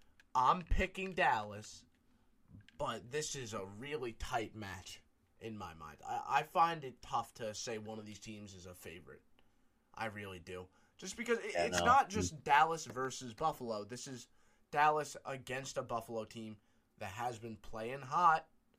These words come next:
Speaker 1: recently.
Speaker 2: And a chip on the shoulder, yeah.
Speaker 1: Chip on the shoulder, and they're the home team.
Speaker 2: Dallas is
Speaker 1: And
Speaker 2: just, they're,
Speaker 1: Da-,
Speaker 2: they're just on another
Speaker 1: Dallas
Speaker 2: level right now.
Speaker 1: also
Speaker 2: I mean,
Speaker 1: has,
Speaker 2: dude,
Speaker 1: yeah.
Speaker 2: honestly, I mean, if I, if I could vote right now, I,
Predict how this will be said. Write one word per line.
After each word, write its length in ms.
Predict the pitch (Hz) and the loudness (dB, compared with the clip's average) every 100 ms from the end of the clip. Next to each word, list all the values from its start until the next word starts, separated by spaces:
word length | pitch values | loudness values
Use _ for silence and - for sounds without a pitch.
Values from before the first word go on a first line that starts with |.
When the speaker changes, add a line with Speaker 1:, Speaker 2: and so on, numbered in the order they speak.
| _ - | _ -12
Speaker 1:
recently. 640 | 123 113 117 101 92 117 - _ _ _ _ _ 101 | -8 -6 -8 -8 -12 -12 -16 _ _ _ _ _ 6
Speaker 2:
And 100 | 104 | 6
a 60 | |
chip 220 | - 123 - | 8 6 8
on 60 | |
the 60 | 123 | 6
shoulder, 440 | - 101 98 98 - | 8 10 10 8 6
yeah. 180 | 95 95 - | 4 4 0
Speaker 1:
Chip 240 | 147 - | -6 2
on 140 | 151 170 | 2 2
the 80 | |
shoulder, 440 | 185 147 131 123 - | -2 -2 -2 -4 -8
and 240 | 120 123 123 | -6 -6 -4
they're 140 | 120 | -4
the 80 | 110 | -4
home 240 | 117 104 | -6 -10
team. 160 | 98 - - _ _ _ _ _ _ _ _ _ _ _ _ _ _ _ _ _ _ _ _ _ _ _ _ | -10 -16 -20 _ _ _ _ _ _ _ _ _ _ _ _ _ _ _ _ _ _ _ _ _ _ _ _
Speaker 2:
Dallas 320 | 123 123 135 - | 10 12 12 10
is 160 | 92 | 2
Speaker 1:
And 100 | 92 | 0
Speaker 2:
just, 120 | - - - | 0 -6 -10
they're, 160 | 85 - | -2 0
Speaker 1:
Da-, 220 | - 143 | 2 4
Speaker 2:
they're 100 | 120 | 4
just 160 | 113 104 | 4 6
on 60 | 110 | 8
another 200 | 107 98 | 8 8
Speaker 1:
Dallas 260 | 95 85 | 6 6
Speaker 2:
level 320 | 90 98 104 | 8 10 12
right 100 | 104 | 12
now. 140 | 104 104 | 10 10
Speaker 1:
also 120 | 104 | 10
Speaker 2:
I 40 | |
mean, 100 | 113 | 10
Speaker 1:
has, 80 | 107 | 12
Speaker 2:
dude, 140 | 123 123 | 12 10
Speaker 1:
yeah. 360 | - _ 101 | 6 _ 8
Speaker 2:
honestly, 480 | 123 143 156 156 156 - _ _ _ _ _ | 8 8 6 6 6 0 _ _ _ _ _
I 80 | 113 | 8
mean, 140 | 123 117 | 10 10
if 100 | 110 | 12
I, 140 | 117 | 10
if 200 | 113 107 | 10 10
I 120 | 117 | 10
could 160 | 135 95 | 10 8
vote 240 | 98 101 | 8 10
right 180 | 95 90 | 10 8
now, 200 | 92 87 | 6 4
I, 160 | 87 | 4